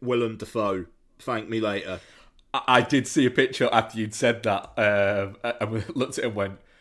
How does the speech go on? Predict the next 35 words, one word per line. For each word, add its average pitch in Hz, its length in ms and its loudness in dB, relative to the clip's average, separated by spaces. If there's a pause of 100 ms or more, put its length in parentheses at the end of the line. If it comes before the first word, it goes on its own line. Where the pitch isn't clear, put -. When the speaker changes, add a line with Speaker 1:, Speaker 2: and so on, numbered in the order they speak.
(140)
Speaker 2:
"Yeah, 104 260 -2 (200)
that's 113 180 -4
Willem 107 180 0
Dafoe, 110 380 2
innit?" 113 200 0 (840)
<laughs> - 80 -12
He, 113 300 0
he's 113 160 0
right. 104 320 0 (2500)
Speaker 1:
If 135 180 0
you 143 100 4
wanna 143 160 2
do 139 180 4
a - 20 4
younger 127 380 0
one, 110 360 0 (320)
Caleb 131 340 2
Landry 113 380 -4
Jones 110 440 -2
or 117 80 -2
Dane 110 320 -4
DeHaan. 104 380 -4 (1900)
Speaker 2:
I - 80 -6
feel 135 240 -2
like 127 160 -2
Caleb 113 280 0
Landry 110 280 -2
Jones, 107 340 -2
that'd 104 240 -4
be, - 60 -10
that 101 180 -4
could - 80 -14
be 113 80 -2
quite 107 260 0
good. 101 220 -2